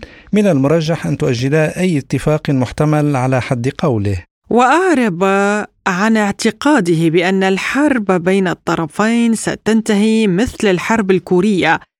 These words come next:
Speaker 2: مما يعني أن روسيا ستظل على الأرجح تسيطر على جزء من أوكرانيا وشبه جزيرة القرم والجسر البري إليها، مضيفًا:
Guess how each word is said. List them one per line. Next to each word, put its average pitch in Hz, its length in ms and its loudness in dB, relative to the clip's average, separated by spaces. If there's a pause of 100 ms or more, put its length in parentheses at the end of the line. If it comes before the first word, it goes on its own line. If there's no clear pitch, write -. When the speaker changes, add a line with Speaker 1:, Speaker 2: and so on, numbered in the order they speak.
(260)
Speaker 2:
مما 240 320 4
يعني 190 380 -2
أن 175 140 -2
روسيا 214 580 0
ستظل 202 600 0
على 170 340 0
الأرجح 214 460 -2
تسيطر 240 500 -2
على 208 380 2
جزء 202 480 0
من 214 260 2
أوكرانيا 214 640 0
وشبه 190 480 0
جزيرة 185 560 0
القرم 233 520 0 (420)
والجسر 202 640 0
البري 190 760 2
إليها، 180 480 0 (460)
مضيفًا: 202 840 0